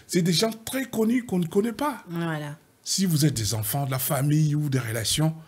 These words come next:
Speaker 1: donnez-nous nos photos. Nous voulons leur rendre hommage
Speaker 2: S'il vous plaît, oui.
Speaker 1: toute cette année à l'occasion de cinquante ans de l'Isti pour dire que nous avions des grands journalistes.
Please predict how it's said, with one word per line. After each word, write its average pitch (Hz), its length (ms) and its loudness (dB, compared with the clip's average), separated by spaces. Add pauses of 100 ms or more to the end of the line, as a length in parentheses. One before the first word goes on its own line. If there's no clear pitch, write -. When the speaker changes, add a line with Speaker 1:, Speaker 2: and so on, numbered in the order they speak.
(340)
Speaker 1:
donnez-nous 139 380 4
nos 120 80 0
photos. - 440 -4 (180)
Nous 135 100 0
voulons 147 260 0
leur 143 320 -4
rendre 185 360 -4
hommage 143 400 2
Speaker 2:
S'il 190 200 -2
vous 170 120 -4
plaît, 151 400 -6
oui. 143 80 -10
Speaker 1:
toute 220 180 2
cette 170 240 2
année 139 300 0
à 120 100 -2
l'occasion 120 460 -2
de 123 80 -6
cinquante 113 480 -4
ans 104 80 -8
de 95 100 -12
l'Isti 131 400 -4 (480)
pour 107 180 -8
dire 135 280 -4
que 123 100 -8
nous 117 380 -4
avions 156 400 -2
des 110 140 -10
grands 113 200 -8
journalistes. 85 680 -12